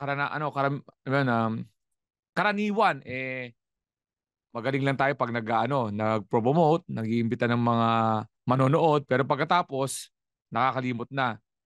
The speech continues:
Parang sounds familiar, no? Parang mga politician na ang galing mangampanya, na iboto nyo ako, pag binoto, aba, hindi na,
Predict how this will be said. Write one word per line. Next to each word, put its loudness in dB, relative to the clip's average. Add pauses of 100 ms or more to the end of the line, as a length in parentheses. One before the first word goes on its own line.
(180)
Parang 0
sounds -2
familiar, 0
no? 0 (560)
Parang 2
mga 2
politician 0
na -2
ang -4
galing 0
mangampanya, 0 (720)
na 0
iboto 2
nyo 4
ako, 2 (400)
pag 0
binoto, 2 (320)
aba, 0
hindi -6
na, -6